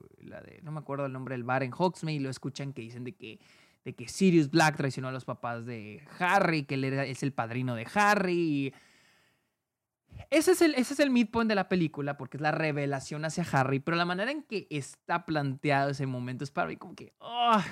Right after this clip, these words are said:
Harry en el momento adecuado, en el momento correcto, qué casualidad que ahí estuvo cuando escuchó todo. Pero bueno, ahí se genera esta motivación hacia el personaje de,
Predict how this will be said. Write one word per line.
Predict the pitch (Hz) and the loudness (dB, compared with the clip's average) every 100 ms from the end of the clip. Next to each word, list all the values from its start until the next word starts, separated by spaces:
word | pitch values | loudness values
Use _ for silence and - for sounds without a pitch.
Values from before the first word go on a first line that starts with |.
| - | 2
Harry | 180 180 185 | 6 6 4
en | 175 | 2
el | 165 | -2
momento | 147 147 151 151 | -2 -4 -4 -2
adecuado, | 147 127 - 170 165 160 151 151 147 147 147 | -4 -4 0 4 6 4 2 -2 -4 -4 -6
en | 135 | -8
el | 131 | -8
momento | 131 131 135 127 143 143 139 131 | -8 -8 -8 -4 -4 -2 -4 -6
correcto, | 117 127 170 160 - 156 151 151 151 143 | -6 0 0 0 -6 -4 -2 -2 -4 -6
qué | 147 | -4
casualidad | 147 139 131 127 123 | -4 -4 -6 -6 -10
que | - | -10
ahí | 117 | -12
estuvo | 110 - 180 175 180 | -12 0 6 6 6
cuando | 147 135 | 2 0
escuchó | 123 131 123 120 | -4 -8 -8 -12
todo. | - 185 185 185 180 180 185 _ _ _ _ - | -6 0 2 2 2 -2 -6 _ _ _ _ -4
Pero | 359 | 0
bueno, | 392 403 175 175 _ _ _ | 2 2 -2 -6 _ _ _
ahí | 285 294 339 320 | 6 8 8 6
se | 320 | 2
genera | 285 247 240 240 | -2 -2 0 0
esta | 220 | 0
motivación | 233 214 202 185 165 190 | -2 -2 -2 -4 -4 -6
hacia | 190 185 | -6 -4
el | 165 | -4
personaje | 156 147 - 151 151 156 - 165 | -2 -4 -4 -2 0 -2 -2 -4
de, | 143 143 156 | 0 -2 -2